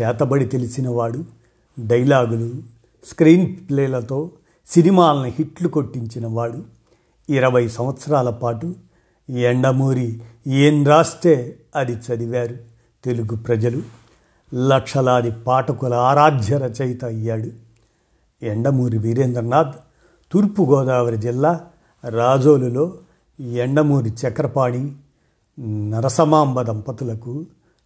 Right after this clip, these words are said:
నవంబర్ పద్నాలుగు, పంతొమ్మిది వందల నలభై ఎనిమిదిలో జన్మించాడు. తండ్రి ఆదాయపు పన్ను శాఖలో ఉద్యోగం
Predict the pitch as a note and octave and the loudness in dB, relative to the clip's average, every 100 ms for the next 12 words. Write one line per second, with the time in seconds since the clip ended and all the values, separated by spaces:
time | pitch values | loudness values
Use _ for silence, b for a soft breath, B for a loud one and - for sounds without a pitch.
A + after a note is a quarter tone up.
0 | - A2+ A#2 B2+ C#3 C3 A2+ A2 A2+ A2+ | -10 -2 0 2 2 0 -2 -4 -4 0
1 | G#2 C#3+ A#2+ G#2 A#2 - b b b B2+ | 2 2 2 -4 -10 -14 b b b -4
2 | D3 C3+ C#3+ C3+ B2 B2 A2+ A2 A2 A#2+ | 0 2 4 2 0 -4 -4 -4 -4 -2
3 | A#2+ A#2+ A#2 B2 A2+ A2+ A2 A2 b b | 0 -2 -4 -6 -6 -4 -6 -8 b b
4 | b - G#2+ A#2 A2+ A2+ A2+ A2+ B2 B2 | b -10 -4 -2 0 0 0 0 2 2
5 | A2+ - - _ _ _ _ _ _ B2 | 0 -6 -16 _ _ _ _ _ _ -4
6 | A#2 C3 C3+ A#2 E3 - _ - G#2+ B2+ | -2 2 2 0 -4 -10 _ -6 -2 2
7 | D#3 D#3 C#3+ A2 A#2 A#2 A2 A#2 G#2+ A#2 | 2 2 -2 -8 -6 -6 -6 -6 -6 -6
8 | G#2+ G#2 G#2+ G#2+ C3+ A#2 A2+ | -6 -6 -6 -2 -2 -2 -4